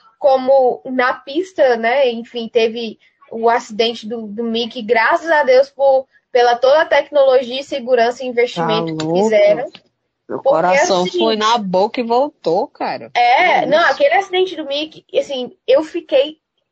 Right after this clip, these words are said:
Speaker 1: angustiada, porque você fica assim,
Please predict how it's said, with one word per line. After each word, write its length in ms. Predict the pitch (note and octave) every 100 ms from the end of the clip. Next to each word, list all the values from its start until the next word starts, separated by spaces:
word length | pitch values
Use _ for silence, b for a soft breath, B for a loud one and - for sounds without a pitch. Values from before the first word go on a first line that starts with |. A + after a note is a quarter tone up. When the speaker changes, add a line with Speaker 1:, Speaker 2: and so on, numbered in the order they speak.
| -
Speaker 1:
angustiada, 1200 | E4+ F#4+ F4+ G#4 - - A4 D#4+ D4 D#4 A3+ G3+
porque 220 | C#4 C#4+ D4
você 260 | E4+ F4
fica 240 | E4+ E4 E4+
assim, 380 | F4 D#4 B3+